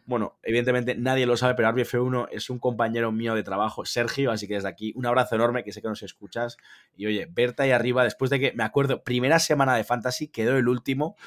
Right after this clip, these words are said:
y bueno, le di un par de tips que yo no tengo ni puta idea, pero le dije cómo funcionaba, y de repente el chaval, pues, va como un cohete.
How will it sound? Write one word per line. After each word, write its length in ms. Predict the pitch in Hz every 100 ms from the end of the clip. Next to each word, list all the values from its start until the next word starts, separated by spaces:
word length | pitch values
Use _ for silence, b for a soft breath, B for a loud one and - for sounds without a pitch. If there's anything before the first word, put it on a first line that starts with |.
| B B -
y 100 | 107
bueno, 360 | 120 101 - -
le 180 | 107 110
di 100 | 139
un 80 |
par 140 | 135 139
de 80 | 127
tips 260 | 143 -
que 80 | 101
yo 60 | 107
no 80 |
tengo 180 | 113 131
ni 100 | 120
puta 300 | 110 135 127
idea, 160 | 127 131
pero 120 | 95
le 40 |
dije 120 | 104 120
cómo 180 | 131
funcionaba, 560 | 123 127 123 131 143 165
y 80 | 123
de 80 | 104
repente 340 | 92 110 113
el 80 | 127
chaval, 340 | 127 123 151
pues, 300 | 139 95 95 _ - - 110 110
va 80 | 110
como 140 | 135
un 80 | 117
cohete. 420 | 110 151 131